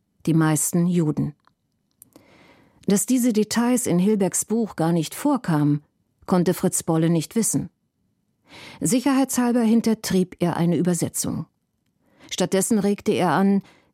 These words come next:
erstmal ein Gutachten über den wissenschaftlichen Wert des Werks einzuholen, das doch auf einer Doktorarbeit beruhte, die mittlerweile immerhin schon acht Jahre alt sei,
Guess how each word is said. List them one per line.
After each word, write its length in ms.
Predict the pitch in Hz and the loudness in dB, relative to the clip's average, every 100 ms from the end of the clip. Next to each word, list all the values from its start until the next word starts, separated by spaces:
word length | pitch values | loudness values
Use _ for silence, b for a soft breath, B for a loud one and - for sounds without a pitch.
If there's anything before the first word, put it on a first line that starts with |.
| - | -2
erstmal 560 | 202 202 - 190 185 - | 0 0 0 2 2 0
ein 220 | 175 175 | 0 0
Gutachten 640 | 208 233 - 165 - 175 | 0 0 0 -2 -2 -2
über 240 | 156 175 165 | 0 2 2
den 260 | 156 156 - | 2 0 0
wissenschaftlichen 960 | 170 202 202 175 180 165 - 165 165 165 | -2 0 0 0 -2 -4 -4 -2 0 0
Wert 380 | 185 185 - 143 | 0 -2 -4 -4
des 180 | - | -2
Werks 300 | 160 156 - | -2 -2 -2
einzuholen, 680 | - 170 - 160 170 175 180 B B B B 180 | -2 -2 -2 0 0 0 0 B B B B -2
das 200 | 165 - | -2 -2
doch 220 | 160 - | -4 -2
auf 220 | 165 - | -4 -2
einer 260 | 156 160 160 | -2 0 0
Doktorarbeit 800 | 220 226 180 156 160 160 151 | 0 -2 -2 0 0 0 0
beruhte, 540 | 170 156 175 170 170 165 B B | 0 2 2 2 0 0 B B
die 80 | 170 | 2
mittlerweile 640 | 180 185 175 170 170 170 | 2 4 2 4 2 2
immerhin 500 | - 208 202 170 170 | 2 2 4 4 2
schon 260 | - 160 156 - | 2 0 0 0
acht 320 | 185 - - | -2 -4 -2
Jahre 420 | 165 196 208 180 | 2 2 2 0
alt 200 | 156 143 | -2 -2
sei, 340 | - 143 147 | -2 -2 -4